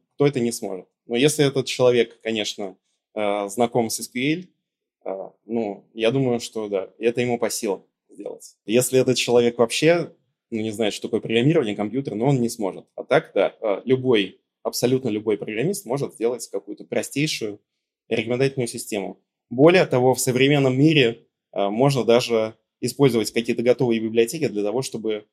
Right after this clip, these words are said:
внедрить машинное обучение в этот процесс. Да, можно потыкать, попробовать. То есть, да, это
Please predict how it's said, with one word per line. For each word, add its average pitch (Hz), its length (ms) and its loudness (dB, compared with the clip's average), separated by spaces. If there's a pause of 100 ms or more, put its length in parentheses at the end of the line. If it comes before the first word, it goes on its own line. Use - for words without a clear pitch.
(100)
внедрить 127 600 -4
машинное 117 420 -2
обучение 135 520 -2
в 117 60 -4
этот - 220 -4
процесс. - 560 -10 (260)
Да, 117 240 -4
можно 101 420 -10 (320)
потыкать, - 400 -6
попробовать. 107 640 -4
То 110 80 -8
есть, - 380 -14
да, - 240 -10
это 117 360 -4